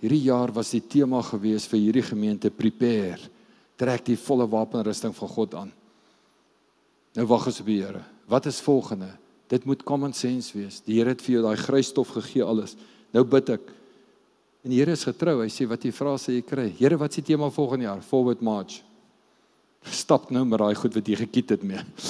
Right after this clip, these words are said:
<laughs> Nou begin 'n beweging van God plaasvind. As 'n beweging van God plaasvind, stop niks dit nie. Maar wanneer kan die inferieur oor die superieur heers?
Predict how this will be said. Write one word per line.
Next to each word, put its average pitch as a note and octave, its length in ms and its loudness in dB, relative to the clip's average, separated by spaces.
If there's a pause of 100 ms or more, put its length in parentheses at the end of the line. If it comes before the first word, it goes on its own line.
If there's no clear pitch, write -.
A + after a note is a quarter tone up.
(800)
<laughs> - 260 -2 (2000)
Nou G#3+ 300 12
begin F#3 300 6
'n F3 60 8
beweging E3 560 10
van E3+ 140 4
God - 260 4
plaasvind. C3+ 440 6
As C3+ 140 4
'n D3+ 60 8
beweging E3 480 10
van E3 120 2
God F3 280 0
plaasvind, D3 460 4 (240)
stop - 560 8 (160)
niks C3+ 480 4 (140)
dit D3 300 6
nie. A2 240 -2 (280)
Maar D3 140 8
wanneer A3+ 400 12
kan G#3+ 240 8
die F3 280 10 (580)
inferieur F3+ 920 12
oor F#3 200 12
die E3 100 8
superieur F3 800 12
heers? A#2+ 520 4